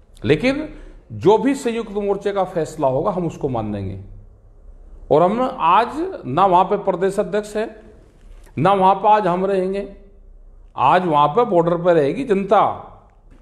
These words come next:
अब देखेंगे आपको कौन छुटाएगा वहाँ पे। पहले बहुत करते थे कि जी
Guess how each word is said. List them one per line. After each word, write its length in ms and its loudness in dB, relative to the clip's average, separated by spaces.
अब 200 0
देखेंगे 320 -2
आपको 280 0
कौन 320 -4
छुटाएगा 460 -2
वहाँ 180 -2
पे। 140 -10
पहले 180 -2
बहुत 360 0
करते 280 0
थे 200 -2
कि 140 -2
जी 400 -6